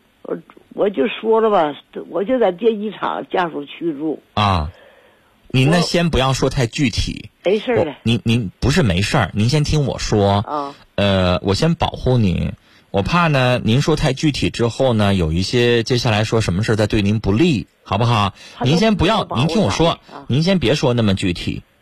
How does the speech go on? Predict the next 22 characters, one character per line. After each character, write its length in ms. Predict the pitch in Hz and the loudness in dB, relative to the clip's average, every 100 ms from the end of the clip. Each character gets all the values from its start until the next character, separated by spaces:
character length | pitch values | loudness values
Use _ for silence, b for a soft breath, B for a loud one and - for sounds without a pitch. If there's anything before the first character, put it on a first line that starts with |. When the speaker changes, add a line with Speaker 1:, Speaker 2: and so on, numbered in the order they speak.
| _ - | _ -2
Speaker 2:
啊。 80 | |
Speaker 1:
啊， 260 | 127 113 - | 0 0 -2
哎。 120 | - | -4
Speaker 2:
然 160 | 113 131 | 0 2
后 80 | 175 | 0
说 180 | - 190 | 2 2
完 160 | 143 | 2
了 80 | 165 | 2
之 160 | 151 156 | 2 2
后， 140 | 147 | 2
我 80 | 95 | 2
帮 180 | 110 110 | 2 2
您 100 | 113 | 2
想 260 | - 87 | 0 -2
招 100 | 95 | 0
儿， 80 | 95 | 0
看 160 | - 98 | 0 -2
怎 120 | 87 | 0
么 80 | 101 | -2
解 200 | - - | -2 -6
决 400 | - 85 87 - | -4 -2 -2 0
啊。 240 | 147 139 | 0 0